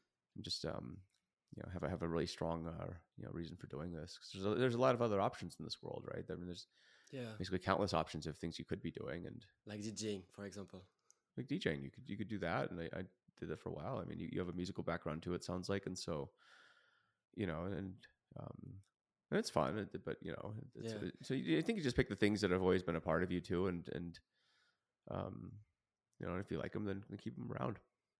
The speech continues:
Speaker 1: So.
Speaker 2: Yeah. Fi-, you, you talk about finding your why. I feel that, uh, this was very,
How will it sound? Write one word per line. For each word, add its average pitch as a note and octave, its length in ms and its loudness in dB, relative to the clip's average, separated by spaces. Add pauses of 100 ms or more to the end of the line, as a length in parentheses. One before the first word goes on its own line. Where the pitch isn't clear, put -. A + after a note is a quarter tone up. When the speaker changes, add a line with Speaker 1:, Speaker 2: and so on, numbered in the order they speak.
Speaker 1:
So. - 160 -12
Speaker 2:
Yeah. A#2+ 280 -4 (360)
Fi-, B2+ 180 -8
you, C3+ 180 -6
you B2 100 -4
talk B2 220 0
about A2 260 -2
finding G#2 360 -2
your G2 140 -2
why. F#2+ 320 -2 (440)
I F#2+ 40 -12
feel G2 240 -8
that, F2+ 340 -6
uh, F#2 120 -6
this F2+ 340 -6
was F2+ 180 -6
very, F2+ 440 -6